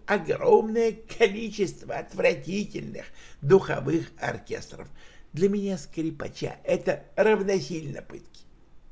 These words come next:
По счастью, внезапный шум, донёсшийся из толпы, отвлёк его внимание,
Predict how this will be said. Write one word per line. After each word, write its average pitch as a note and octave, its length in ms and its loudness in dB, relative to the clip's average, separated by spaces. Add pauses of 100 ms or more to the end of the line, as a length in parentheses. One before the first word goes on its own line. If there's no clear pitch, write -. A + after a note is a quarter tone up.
(600)
По F3+ 100 -2
счастью, A#3+ 680 -2
внезапный A#3 800 -2
шум, B3 400 -6 (480)
донёсшийся G3+ 800 -2
из D#3+ 300 -8
толпы, - 600 -6 (320)
отвлёк B3 540 -2
его G3+ 380 4
внимание, B2 800 -4